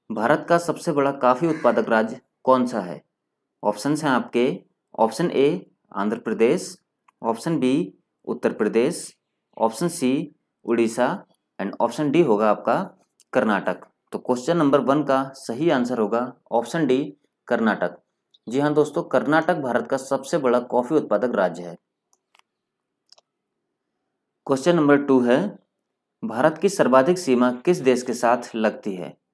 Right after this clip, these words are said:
ऑप्शंस हैं आपके, ऑप्शन ए नेपाल, ऑप्शन बी चीन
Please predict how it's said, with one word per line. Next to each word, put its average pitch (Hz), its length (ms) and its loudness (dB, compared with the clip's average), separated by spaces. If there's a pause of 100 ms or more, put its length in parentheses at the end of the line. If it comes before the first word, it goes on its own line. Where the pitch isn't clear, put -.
(160)
ऑप्शंस 151 480 -4
हैं 123 80 -2
आपके, 117 440 -2 (520)
ऑप्शन 120 360 0
ए 135 380 -2
नेपाल, 110 640 -2 (600)
ऑप्शन 120 340 0
बी 120 200 4 (500)
चीन 123 300 0